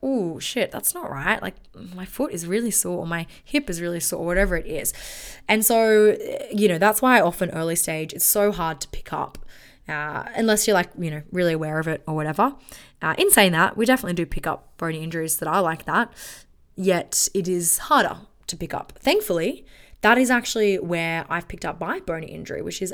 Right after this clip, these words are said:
amazing. Uh, I'm stoked about that, and hence why I said I reckon mine is very, very, very, very mild. Although what I haven't mentioned is that mine was warming up, and unfortunately, I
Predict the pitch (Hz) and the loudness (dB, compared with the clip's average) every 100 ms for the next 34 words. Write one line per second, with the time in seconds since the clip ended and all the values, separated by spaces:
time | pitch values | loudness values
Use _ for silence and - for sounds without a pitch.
0 | - 196 202 226 320 359 175 - 190 - | -6 -4 -2 -2 -2 -2 -4 -6 -14 -20
1 | - - - 175 165 160 - 175 285 294 | -20 -18 -2 0 2 0 -2 0 0 0
2 | - 147 170 294 277 - 185 226 226 208 | -4 -2 0 0 -2 -10 -2 -2 0 0
3 | 185 170 170 - 165 165 170 170 - 190 | 2 2 0 0 -2 -2 0 -2 -2 -4
4 | 180 175 180 202 254 262 233 226 214 208 | -4 -6 -6 -2 2 2 2 0 2 0
5 | 202 190 180 165 175 370 - - - - | 2 0 -2 -2 -2 -4 -8 -18 -20 -20
6 | - 185 180 185 185 156 214 339 - 175 | -8 -2 2 6 6 6 2 0 -6 -8
7 | 175 175 - - - 170 175 165 160 156 | -2 -2 -2 -6 -4 -4 -4 -4 -8 -6
8 | 196 170 165 165 - - - - - - | -4 -4 -2 -2 -4 -10 -12 -20 -20 -16
9 | - 190 202 185 202 262 277 294 285 262 | 0 4 4 6 4 4 2 2 0 0
10 | 403 - - - - _ _ _ _ - | -2 -4 -14 -16 -20 _ _ _ _ 0
11 | 190 180 - 185 180 - - 196 208 - | 2 2 -2 -6 -6 -12 -2 2 2 0
12 | 226 - 170 190 262 185 180 180 175 175 | -4 -4 -4 -2 -4 -4 -4 -2 -2 -2
13 | 175 | -4